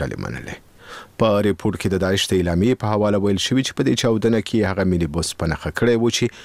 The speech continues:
د اعلامیې په وینا په کابل کې د مرکزي محبس کارکوونکو پورې اړوند و. د طالبانو حکومت بیا د دې چاودنې قربانیان ولسي وګړي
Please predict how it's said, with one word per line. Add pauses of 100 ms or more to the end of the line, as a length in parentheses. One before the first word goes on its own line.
(380)
د
اعلامیې
په
وینا
په
کابل
کې
د
مرکزي
محبس
کارکوونکو
پورې (160)
اړوند
و. (720)
د
طالبانو
حکومت
بیا
د
دې
چاودنې
قربانیان
ولسي
وګړي